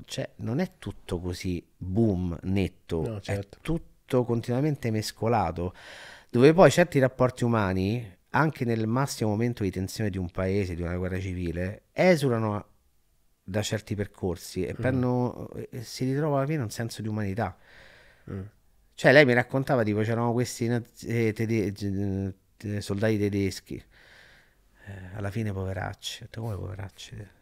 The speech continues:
Speaker 1: "Eh, lo so, guarda, è da mesi là, Alfredo, non c'ho più niente da mangiare. Sì, ci hanno rubato qualcosa, però alla fine c'hanno talmente pietà che gli portavano due patate." Io ho fatto: "Cioè, tu aiutati i,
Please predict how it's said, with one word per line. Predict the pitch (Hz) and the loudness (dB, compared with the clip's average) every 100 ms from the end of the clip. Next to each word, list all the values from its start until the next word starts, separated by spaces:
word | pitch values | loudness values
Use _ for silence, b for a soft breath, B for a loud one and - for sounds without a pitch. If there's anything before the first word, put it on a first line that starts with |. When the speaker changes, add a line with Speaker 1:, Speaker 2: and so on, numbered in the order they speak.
| B B - | B B -10
Speaker 1:
"Eh, | |
lo | 147 | -8
so, | 143 - 143 | -6 -4 -2
guarda, | 123 123 117 | 2 2 2
è | |
da | 120 | 2
mesi | 123 135 120 | 2 2 0
là, | 117 117 | 0 2
Alfredo, | 113 104 - 110 98 | 2 0 -2 -2 0
non | 101 | -2
c'ho | - 104 | -4 -4
più | 117 | -2
niente | 110 117 113 | -2 -2 -2
da | 110 | -2
mangiare. | 107 104 104 107 98 | -2 -2 -2 0 -2
Sì, | 98 123 | -2 -4
ci | 127 | -2
hanno | 123 | 0
rubato | 123 107 120 110 | 0 0 0 0
qualcosa, | 104 98 - 110 98 | 0 -4 -2 -2 0
però | 101 | -2
alla | 120 | -2
fine | 127 | -2
c'hanno | 117 107 | -2 -2
talmente | 101 113 135 107 | -4 -4 -4 -4
pietà | 101 98 87 92 110 B B B | -4 -2 -2 -4 -6 B B B
che | - 120 | -8 -4
gli | |
portavano | 117 - 113 113 | -4 -2 -2 0
due | 107 | 0
patate." | 107 98 90 - | 0 -2 -4 -8
Io | |
ho | 104 | -14
fatto: | - - - | -14 -14 -10
"Cioè, | 104 104 | -10 -6
tu | 117 | -4
aiutati | 98 92 95 | -2 -4 -6
i, | 98 101 104 | -6 -8 -8